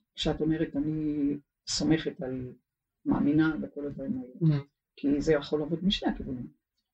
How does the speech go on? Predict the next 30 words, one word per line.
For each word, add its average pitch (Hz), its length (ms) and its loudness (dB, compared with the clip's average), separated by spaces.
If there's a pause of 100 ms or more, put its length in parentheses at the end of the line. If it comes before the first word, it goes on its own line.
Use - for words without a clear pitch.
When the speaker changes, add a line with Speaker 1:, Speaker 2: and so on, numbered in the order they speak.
(360)
Speaker 1:
אם, 190 240 12
אה, 147 400 2 (120)
את 170 120 -6
מאמינה 151 520 2
לך, 139 380 -4 (120)
אז 160 120 -4
את - 100 -4
לא 175 60 4
צריכה - 240 -4
לדאוג, 175 440 2 (520)
ואם 156 180 6
את 160 120 -2
מקבלת 156 440 2
מה 151 100 -4
שאומרים 151 340 -2
פה, - 200 -2
כרטיס 165 360 0
ירוק, 165 300 2
שמאפשר 135 440 -2
לך 151 100 -4
חופש, - 520 -2 (200)
להיפגש 175 380 6
עם 147 60 -2
המשפחה, 147 460 2
להיפגש 147 380 -2
עם 151 100 0
חברים, 147 460 0 (360)
ל-, 139 440 0
לצאת, 165 360 2
אה, 160 60 2